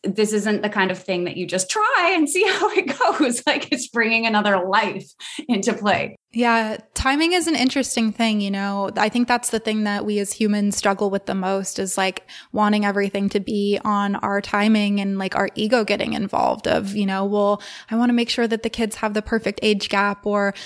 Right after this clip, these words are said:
Speaker 2: for me, it's like, "I wanna make sure that by the end of the year, I make this much money in my business and, you know, that will make me worthy," or whatever it might, whatever it might have been, you know. And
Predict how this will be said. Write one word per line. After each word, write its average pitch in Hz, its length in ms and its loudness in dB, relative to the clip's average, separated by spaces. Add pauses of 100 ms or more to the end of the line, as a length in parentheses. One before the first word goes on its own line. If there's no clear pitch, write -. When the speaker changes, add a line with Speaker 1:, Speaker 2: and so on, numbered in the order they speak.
(180)
Speaker 2:
for 220 140 2
me, 208 180 2
it's 208 140 -2
like, 208 160 -2
"I 240 80 -2
wanna 269 180 2
make 262 160 2
sure 269 220 -2
that 233 180 -2
by 254 140 -2
the 247 100 0
end 247 140 4
of 233 80 0
the 240 60 0
year, 247 260 2
I 233 100 2
make 240 260 0
this 247 200 -2
much 240 200 -2
money 240 280 2
in 226 80 2
my 226 100 2
business 233 540 0
and, 220 200 -2 (220)
you 233 100 0
know, 220 140 2
that 277 180 0
will 254 120 0
make 226 200 0
me 208 120 -2
worthy," 214 400 2
or 214 100 2
whatever 233 320 0
it 220 80 0
might, 214 260 0
whatever 294 300 2
it 240 80 0
might 220 160 2
have 208 140 -2
been, 254 280 2
you 208 120 2
know. 214 260 2 (480)
And 233 400 2